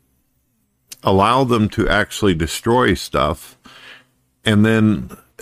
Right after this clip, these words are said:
I watched, uh, where an F B I agent uncuffs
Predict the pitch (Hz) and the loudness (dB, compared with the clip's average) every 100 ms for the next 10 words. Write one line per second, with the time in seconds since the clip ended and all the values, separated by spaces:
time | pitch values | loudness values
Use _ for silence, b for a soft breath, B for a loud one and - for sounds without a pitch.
0 | - _ 107 107 110 110 - - 92 90 | -20 _ 0 2 2 0 -4 0 2 4
1 | 95 98 90 98 98 - 101 90 117 101 | 4 2 2 0 -2 0 0 2 2 2
2 | 85 78 87 87 - 107 123 123 - 127 | 0 0 -4 -4 -2 -2 -2 -4 -4 -2
3 | 90 - - - | -2 -4 -14 -14